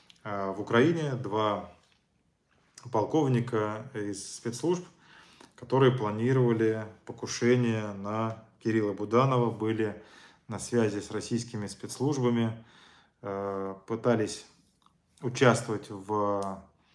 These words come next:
координации нанесения удара баллистической ракеты с тем, чтобы Кирилла убить.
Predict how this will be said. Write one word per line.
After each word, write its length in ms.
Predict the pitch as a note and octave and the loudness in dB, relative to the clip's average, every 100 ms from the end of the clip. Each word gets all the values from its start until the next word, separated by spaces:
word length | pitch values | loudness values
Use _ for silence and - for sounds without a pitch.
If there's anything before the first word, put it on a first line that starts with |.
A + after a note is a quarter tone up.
| _ _ | _ _
координации 920 | - G#2+ A2 A#2 A2 G#2+ A2 G2+ G2 G2 - _ _ _ _ _ - | -4 0 2 4 4 2 -4 -6 -6 -10 -18 _ _ _ _ _ -14
нанесения 560 | G#2 G#2+ G2+ B2 G#2+ | -8 -6 -2 0 0
удара 280 | G#2 A2+ G#2 | 0 2 2
баллистической 580 | G2+ G#2+ - A#2+ - A2 | 0 -4 -4 -8 -4 -2
ракеты 400 | G#2+ - E3+ C3+ | -2 0 0 0
с 100 | - | -4
тем, 160 | A#2+ G#2+ | -4 -6
чтобы 380 | - G#2+ A2 | -8 -4 -4
Кирилла 640 | G#2 - A2+ A2 G#2+ G#2 G#2+ | -4 -2 0 2 -2 -4 -10
убить. 360 | A2 G#2+ G#2 | -8 -8 -8